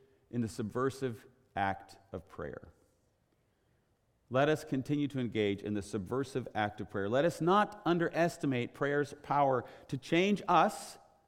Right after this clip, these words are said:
and to partner with God as God changes the world.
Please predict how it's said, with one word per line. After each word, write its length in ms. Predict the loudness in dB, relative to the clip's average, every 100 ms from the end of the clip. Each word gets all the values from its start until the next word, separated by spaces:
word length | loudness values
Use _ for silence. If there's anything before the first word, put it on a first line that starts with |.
| _ _ _ _ 6
and 280 | 8 8 4
to 120 | -2
partner 500 | 2 6 6 6 4
with 260 | 4 4 4
God 380 | 6 8 6 2
as 200 | 0 2
God 440 | 4 4 2 -2
changes 400 | -4 -4 -4 -8
the 80 | -6
world. 320 | -6 -6 -10